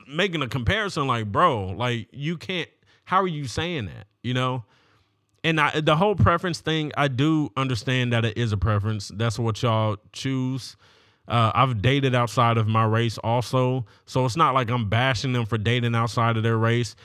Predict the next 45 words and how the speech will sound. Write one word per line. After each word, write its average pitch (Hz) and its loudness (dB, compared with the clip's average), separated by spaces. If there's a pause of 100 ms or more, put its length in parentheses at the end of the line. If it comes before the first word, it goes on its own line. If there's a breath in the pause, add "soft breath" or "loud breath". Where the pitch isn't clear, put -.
(160 loud breath)
And 117 0
like 117 0
I 120 2
said, 127 0
love 120 0
whoever 120 2
you 110 2
wanna 107 0
love. 120 0 (380 soft breath)
But 123 -2
at 123 -2
the - -8
end 151 0
of 120 -2
the 110 0
day, 117 0
you 113 -2
don't 117 -2
have 110 -2
to 85 -12
talk 110 -2 (460 soft breath)
crap 127 2
like 104 -2
that 101 -2
to 101 0
black 101 -2
women. 95 -4 (280)
Um, 90 0 (260)
even 151 0
if 117 -2
you 123 0
were, 113 -2
you 117 -4
know, 104 0 (120)
uh, 110 -8 (400)
making 120 -2
a 101 -2
joke, 98 -4 (220)
you 110 -4
know, 104 0
e-, 143 -2
even 160 0
then 180 -4
it's 113 -4
not, 139 -2